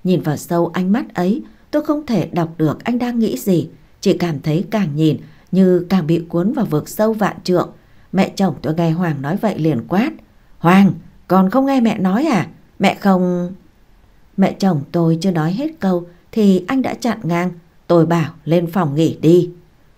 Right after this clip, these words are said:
Tôi nghĩ Hoàng đã có tính toán gì đó trong đầu nên đành mặc kệ thái độ giận dữ của mẹ chồng, gật đầu chào bà một cái rồi xoay người bước đi. Khi tôi vừa đi được vài bước thì mẹ chồng tôi lại quát: "Ai cho phép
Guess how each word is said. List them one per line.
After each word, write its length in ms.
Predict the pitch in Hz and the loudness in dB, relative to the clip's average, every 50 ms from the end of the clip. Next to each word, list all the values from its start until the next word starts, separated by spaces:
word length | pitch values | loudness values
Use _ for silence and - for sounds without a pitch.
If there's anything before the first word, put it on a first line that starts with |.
| _ - | _ -2
Tôi 180 | 226 214 202 | 0 2 2
nghĩ 360 | 190 190 190 185 185 240 294 320 - - _ _ _ _ | 2 2 2 0 0 0 -2 -4 -8 -14 _ _ _ _
Hoàng 340 | - 226 214 196 180 165 | 0 2 2 2 2 0
đã 80 | 156 139 | -2 -6
có 180 | - - 240 269 | -6 -6 -6 -4
tính 340 | 269 - 220 240 302 - | -2 -2 -2 -2 -4 -4
toán 240 | - 208 196 214 262 | -2 -2 0 0 -2
gì 160 | 311 - 196 | -2 -2 -2
đó 140 | 160 - 170 | -2 -2 -2
trong 260 | 196 - 269 277 254 | -4 -4 -4 -4 -2
đầu 240 | 226 214 180 156 131 - - - _ _ - | 0 0 0 -2 -2 -6 -12 -20 _ _ -6
nên 320 | - 180 180 175 170 165 165 165 | -2 0 0 0 0 -2 -4 -2
đành 200 | 190 185 147 143 | -2 -2 0 0
mặc 140 | 156 143 - - | -4 -4 -6 -6
kệ 160 | - 165 - | -6 -4 -4
thái 200 | - - 160 160 | -4 -4 -4 -4
độ 200 | 190 233 226 - | -2 -2 -4 -4
giận 240 | 220 - 180 - - | -4 -6 -6 -6 -6
dữ 240 | 113 - - - 320 320 | -8 -6 -4 -4 -4 -4
của 80 | - 185 | -4 -2
mẹ 240 | 151 160 - - - | -2 -2 -2 -4 -4
chồng, 220 | - 185 160 147 - - - - _ _ - - _ - | -2 -2 -2 -2 -2 -6 -14 -20 _ _ -20 -14 _ -2
gật 200 | 202 196 196 - | -2 -2 0 0
đầu 240 | 185 170 160 151 143 | 0 0 0 0 0
chào 240 | - - 180 160 139 | -2 -2 -2 -2 -2
bà 160 | 151 147 139 | -2 -2 -2
một 240 | 143 147 135 - - | -2 -4 -6 -6 -6
cái 280 | - 160 165 196 285 | -6 -4 -2 -2 -4
rồi 260 | 302 - 196 180 151 | -2 0 0 0 -2
xoay 240 | 123 - - 185 175 | -2 -4 -4 -2 -2
người 180 | 160 160 160 - | 0 0 -2 -2
bước 280 | - 185 262 320 320 | 0 -2 -2 -2 2
đi. 240 | - 165 170 170 165 165 - - _ _ _ _ - _ _ - | 4 4 6 4 4 0 -6 -18 _ _ _ _ -20 _ _ 0
Khi 200 | - 208 190 190 | 2 2 2 2
tôi 260 | 202 196 185 180 180 175 | 2 0 0 2 0 0
vừa 140 | 170 180 | 0 0
đi 160 | 170 190 226 233 | 2 2 2 2
được 260 | 190 170 160 160 - | 2 0 0 0 -2
vài 220 | 175 160 139 117 - | -2 -2 -2 -4 -2
bước 220 | - 196 247 330 330 - - - - - | -2 0 0 0 -2 -6 -18 -20 -14 -6
thì 100 | - 254 | -2 2
mẹ 200 | 233 226 - 220 - | 2 2 2 0 -2
chồng 220 | - 185 165 160 - | -4 -4 -2 -4 -4
tôi 100 | - 135 | -4 -2
lại 160 | 175 185 - - - | -2 -2 -4 -4 -4
quát: 220 | - 202 240 320 320 - - _ _ _ _ _ _ _ _ | -2 -2 -2 -2 -6 -10 -18 _ _ _ _ _ _ _ _
"Ai 200 | - - 185 165 165 | 0 2 2 2 2
cho 120 | 165 156 | 0 0
phép 200 | 151 - 202 311 | 0 0 -4 -4